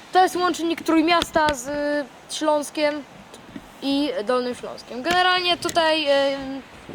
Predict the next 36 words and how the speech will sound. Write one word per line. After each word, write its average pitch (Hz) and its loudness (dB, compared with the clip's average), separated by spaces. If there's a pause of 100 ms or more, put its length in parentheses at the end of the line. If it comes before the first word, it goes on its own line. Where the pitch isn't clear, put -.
stacja 311 -2
posiada - -4
dwa 285 0
perony, 277 0 (540)
e, 233 2
znajduje 277 2
się 269 0
na, 254 0
mm, 254 -8 (540)
linii 254 -8 (160)
dwutorowej. 247 -2 (260)
Myślę, 240 -2
że 240 0
nawet 247 0
nie 247 -4
będziemy 240 -2
kadru 247 -2
zmieniać, 233 -6
bo 214 -8
to 226 -14
wszystko - -6
ładnie 208 -4
widać, 208 -4
nie 214 -6
licząc 208 -6
tego, 208 -10
że - -8
tutaj 208 -6
pod 208 -8
słońce 208 -6
trochę 190 -8
jest. 185 -8 (920)
Tutaj 349 2
mamy 311 2
jeszcze 262 2
wiadukt 226 -2